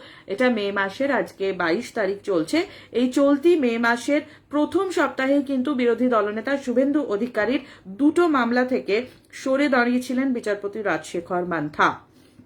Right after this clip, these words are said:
এই মামলাগুলির দ্রুত শুনানি হচ্ছে না বলে সুপ্রিম কোর্টে নালিশও করেছিল রাজ্য। আহ, খুব স্বাভাবিকভাবেই, আহ, একটা আশা ছিল, কিন্তু শীর্ষ আদালত মামলায় কোনো রকম হস্তক্ষেপ না করেই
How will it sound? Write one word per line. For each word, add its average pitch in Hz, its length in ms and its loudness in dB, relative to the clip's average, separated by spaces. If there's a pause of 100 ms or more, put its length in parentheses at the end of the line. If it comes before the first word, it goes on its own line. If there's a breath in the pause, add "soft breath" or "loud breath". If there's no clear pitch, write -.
(580)
এই 285 180 4
মামলাগুলির 208 640 0
দ্রুত 262 240 -4
শুনানি 247 520 0
হচ্ছে 208 380 -4
না 254 120 0
বলে 151 300 -2 (260 loud breath)
সুপ্রিম 339 460 2
কোর্টে 320 300 0
নালিশও 262 420 0
করেছিল 294 400 -2
রাজ্য। 262 440 0 (540 loud breath)
আহ, 214 160 -2
খুব 320 200 0
স্বাভাবিকভাবেই, 269 880 0
আহ, 233 240 4 (280)
একটা 240 260 -2
আশা 226 220 0
ছিল, 285 240 -2
কিন্তু 277 260 -4
শীর্ষ 294 300 0
আদালত 320 460 4
মামলায় 254 420 0
কোনো 269 240 0
রকম 359 300 0
হস্তক্ষেপ 247 600 -4
না 180 200 0
করেই 214 360 -2